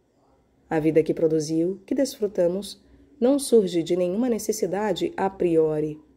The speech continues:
É talvez única no cosmos. É a única no sistema solar. É frágil, rara e preciosa por ser rara e frágil.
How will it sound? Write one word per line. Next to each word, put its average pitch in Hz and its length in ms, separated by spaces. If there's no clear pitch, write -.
É 180 100
talvez 170 500
única 185 400
no 160 100
cosmos. 156 680
É 180 100
a 170 60
única 165 420
no 220 100
sistema 233 380
solar. 220 560
É 233 80
frágil, 180 600
rara 165 500
e - 80
preciosa 180 800
por 269 340
ser 262 200
rara 180 480
e 233 80
frágil. 151 560